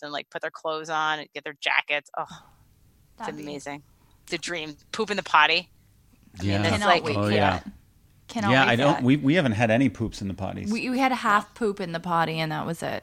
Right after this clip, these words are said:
Speaker 3: Yeah.
Speaker 2: A half
Speaker 1: Some
Speaker 2: poop.
Speaker 1: kids are afraid. Is your, is
Speaker 2: Yes.
Speaker 1: yours afraid to poop in the, my,
Speaker 3: Yeah.
Speaker 1: yeah.
Speaker 2: She's,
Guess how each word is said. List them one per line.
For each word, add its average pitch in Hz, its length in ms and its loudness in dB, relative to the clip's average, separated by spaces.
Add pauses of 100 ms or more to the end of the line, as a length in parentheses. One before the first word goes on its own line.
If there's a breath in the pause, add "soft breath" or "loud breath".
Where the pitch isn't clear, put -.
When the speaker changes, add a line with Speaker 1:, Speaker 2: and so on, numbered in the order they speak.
(140)
Speaker 3:
Yeah. 90 340 -6
Speaker 2:
A - 40 -6
half 175 260 -4
Speaker 1:
Some 285 140 0
Speaker 2:
poop. 277 60 -2
Speaker 1:
kids 392 200 8
are 349 80 8
afraid. 240 560 6
Is 202 120 -2
your, 196 220 4 (100)
is 185 200 -2
Speaker 2:
Yes. - 0 -
Speaker 1:
yours 185 160 0
afraid 160 340 -2
to 185 60 -8
poop 185 180 -10
in 185 60 -8
the, 180 120 -4
my, 165 240 -4
Speaker 3:
Yeah. 123 200 4
Speaker 1:
yeah. 139 180 -2 (300 soft breath)
Speaker 2:
She's, 294 420 -2